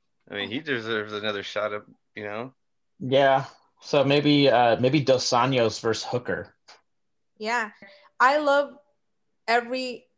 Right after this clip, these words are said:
Speaker 3: part of what you just said, Joe. All those matchups are exactly, I don't know if you fucking practice that or not, but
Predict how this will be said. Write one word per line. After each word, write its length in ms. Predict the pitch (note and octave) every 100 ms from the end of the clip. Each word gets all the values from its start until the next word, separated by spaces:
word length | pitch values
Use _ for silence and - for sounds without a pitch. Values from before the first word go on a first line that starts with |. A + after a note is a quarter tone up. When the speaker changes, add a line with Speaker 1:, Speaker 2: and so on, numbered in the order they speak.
| _
Speaker 3:
part 260 | A#3+ A3+ -
of 160 | G#3
what 160 | G3+ G3+
you 160 | G#3 G3+
just 220 | G#3 -
said, 220 | G3+ F#3+
Joe. 280 | F3+ F3+ F#3 _ _ _
All 160 | A3+ B3+
those 260 | C#4+ C#4+ A#3+
matchups 540 | A3 A3 C#4+ C4+ C4+ - -
are 400 | G#3 G3+ G3 - _ _ _ _ -
exactly, 1160 | A3+ A3 G3+ G3 A3 A3+ A#3+ - G3 E3+ D#3+ F3+ _ _ _ _
I 60 | A3+
don't 100 | B3+
know 60 |
if 140 | C4 B3+
you 80 | A#3+ -
fucking 380 | C4+ C4+ A#3+ A3+
practice 480 | A3 G3 - C4+ C#4
that 180 | D4
or 100 | D4+
not, 340 | D#4 D#4 D#4+ -
but 300 | A#3 A3+ -